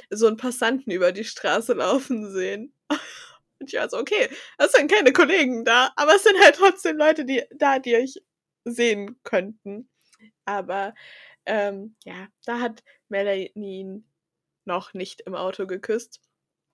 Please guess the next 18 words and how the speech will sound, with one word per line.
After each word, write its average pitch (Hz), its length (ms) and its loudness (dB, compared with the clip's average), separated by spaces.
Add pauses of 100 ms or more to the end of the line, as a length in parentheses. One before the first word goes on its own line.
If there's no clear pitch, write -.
(460)
Und 285 360 2 (200)
wir 254 160 -2
haben 233 120 -2
auch 226 160 -4
gleichzeitig 240 500 -4
noch 233 180 -12
bekommen, 240 460 -8 (500)
ähm, 208 400 -4 (140)
dass - 280 -12 (100)
Mathis, 208 580 -10
äh, 208 140 -12
seine 208 340 -12
Hand 196 300 -14
auf 196 180 -20 (200)
ihren 202 260 -10
Oberschenkel 196 680 -14
legt. - 500 -16 (880)
Und 220 300 -10